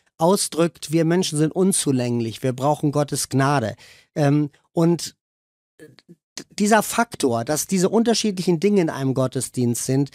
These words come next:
die haben manche freikirchlichen Prägungen, auch gerade Start-up-Prägungen verloren, bis zu hin zu dem Punkt, dass es eben alles Celebration ist, dass es im Prinzip ganz stark, ähm, das Ziel hat, dass die Leute in, äh, in,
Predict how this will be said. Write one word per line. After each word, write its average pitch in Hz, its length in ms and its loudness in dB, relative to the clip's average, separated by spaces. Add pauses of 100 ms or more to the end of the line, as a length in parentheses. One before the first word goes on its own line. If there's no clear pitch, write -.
(260)
die 160 120 2
haben 185 260 2
manche 185 340 0
freikirchlichen 196 760 -2
Prägungen, 196 480 0
auch 156 140 -6
gerade 165 280 -2
Start-up-Prägungen 170 1300 0
verloren, 135 600 0
bis 156 200 -4
zu 170 140 0
hin 190 320 0
zu - 200 -2
dem 160 240 0
Punkt, 196 340 0
dass 175 120 -2
es 170 140 -4
eben 170 220 -2
alles 208 320 0
Celebration 170 640 0
ist, 208 240 -2
dass 165 120 -2
es 156 140 -8 (260)
im 151 120 0
Prinzip 156 420 -2
ganz 180 240 0
stark, 170 360 0 (340)
ähm, 151 320 2 (260)
das - 260 -4
Ziel 220 460 0
hat, 190 240 -4 (160)
dass - 160 -4
die - 80 -2
Leute 160 320 4
in, 151 300 2
äh, 143 180 -10 (140)
in, 165 160 -4